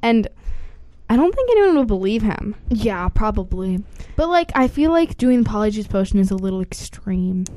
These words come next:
Speaker 1: Yeah, 'cause isn't it
Speaker 2: It's
Speaker 1: illegal?
Speaker 2: illegal.
Speaker 1: Yeah. But an Auror uses it to sneak Harry out of the house. But I guess apparently then
Speaker 2: An Auror.
Speaker 1: law, laws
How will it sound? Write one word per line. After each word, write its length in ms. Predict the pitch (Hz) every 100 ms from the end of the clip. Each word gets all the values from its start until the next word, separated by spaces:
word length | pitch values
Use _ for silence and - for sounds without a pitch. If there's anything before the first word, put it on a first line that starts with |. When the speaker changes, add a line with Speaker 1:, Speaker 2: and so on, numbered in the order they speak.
| -
Speaker 1:
Yeah, 320 | 220 214 202 202
'cause 280 | 214 202 -
isn't 220 | 214 220 226
it 180 | 233 - - - - -
Speaker 2:
It's 160 | 254 208
Speaker 1:
illegal? 340 | 370 - 202 175
Speaker 2:
illegal. 140 | 175
Speaker 1:
Yeah. 400 | 220 220 175 190 - - - - - - - - - - - - - - - - - - - - -
But 140 | 214
an 160 | 202 180 -
Auror 460 | 208 208 190 180 190
uses 360 | 196 196 196 185
it 340 | 185 190 - -
to 200 | 185 -
sneak 340 | - 185 -
Harry 180 | 196 175
out 100 | 185
of 60 |
the 80 | 190
house. 540 | 208 202 196 220 - - - - - - - - -
But 80 | 240
I 60 | 254
guess 200 | 277 - -
apparently 380 | - 220 - 220
then 280 | 214 202 208
Speaker 2:
An 140 | 202 220
Auror. 100 | 214
Speaker 1:
law, 360 | 202 226 220 220 - - - - -
laws 540 | 208 214 240 226 214